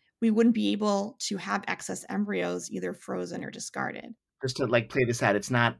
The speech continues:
Speaker 2: feasible for a couple who wants to do I V F to just harvest one egg or fertilize one egg and implant that egg one at a time because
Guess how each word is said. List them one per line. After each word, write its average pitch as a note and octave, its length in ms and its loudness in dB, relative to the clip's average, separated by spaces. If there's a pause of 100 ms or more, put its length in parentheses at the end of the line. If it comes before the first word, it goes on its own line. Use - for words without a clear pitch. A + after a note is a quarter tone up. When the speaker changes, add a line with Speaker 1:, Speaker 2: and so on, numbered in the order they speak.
(100)
Speaker 2:
feasible G2 800 0
for F#2 560 0
a - 140 -4
couple G#2 360 -4
who G2 120 -4
wants F#2+ 320 -2
to F#2 100 -8
do F2+ 240 -2
I F2 160 -2
V F#2 180 -2
F E2+ 300 -2 (340)
to - 120 -8
just G2 360 0
harvest F#2 420 -2
one F#2 440 -2
egg E2+ 300 -2
or D#2+ 80 -4
fertilize F2 520 -4
one F2+ 360 -6
egg E2+ 280 -6
and D2 100 -8
implant F2 420 -8
that F2 160 -6
egg E2+ 180 -6
one E2+ 160 -6
at D#2+ 60 -6
a - 40 -8
time B2+ 320 -4
because F#2+ 380 -6